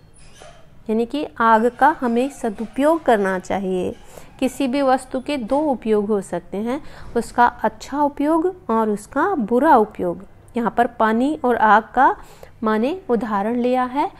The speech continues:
और यह बताया है कि पानी परछाई देखने के लिए भी है और आग रोटियां सेकने के लिए है, ना कि जलकर मर जाने के लिए।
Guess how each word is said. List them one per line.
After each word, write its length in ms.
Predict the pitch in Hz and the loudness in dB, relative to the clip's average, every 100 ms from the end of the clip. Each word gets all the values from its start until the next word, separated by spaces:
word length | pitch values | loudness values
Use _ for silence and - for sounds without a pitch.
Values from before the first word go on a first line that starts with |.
| - - - | -20 -14 0
और 300 | 208 262 381 - | 4 4 0 -4
यह 240 | 226 247 226 | -2 0 0
बताया 360 | 214 214 196 | -2 0 -2
है 200 | 208 240 | 0 -4
कि 160 | 277 294 | -4 -6
पानी 400 | 294 202 196 214 233 | -2 -2 0 -2 -4
परछाई 560 | 190 180 - 190 196 | -6 -8 -8 -6 -4
देखने 420 | 208 233 233 262 | -2 -2 -2 -6
के 160 | 269 285 | -4 -4
लिए 260 | 285 294 302 | -4 -2 -2
भी 100 | 302 | -2
है 260 | 320 381 392 | 0 2 0
और 340 | - 208 196 - 226 | 0 0 0 -2 2
आग 240 | 233 220 | 4 4
रोटियां 440 | 190 175 196 226 320 | -2 -4 -6 -6 -8
सेकने 560 | - - 196 202 196 | -10 -8 -6 -6 -8
के 160 | 190 185 | -8 -8
लिए 180 | 190 208 | -6 -6
है, 160 | 294 | -4
ना 260 | 370 220 208 | -2 -2 -4
कि 180 | - 254 | -4 -6
जलकर 480 | 190 185 180 262 285 | -2 -2 -2 -6 -4
मर 240 | 214 208 | -4 -4
जाने 380 | 180 175 170 165 | -4 -4 -4 -6
के 120 | 165 - | -8 -14
लिए। 360 | 185 196 214 | -14 -14 -16